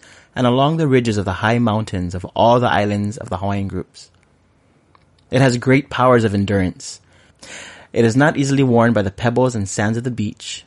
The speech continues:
nor is it readily split or broken by the strong waves of the ocean.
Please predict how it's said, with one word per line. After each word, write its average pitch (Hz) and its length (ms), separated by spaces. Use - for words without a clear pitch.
nor 113 320
is 117 160
it - 100
readily 117 320
split - 460
or 107 60
broken 104 600
by - 100
the - 100
strong 123 440
waves 101 260
of 92 60
the 85 80
ocean. 95 460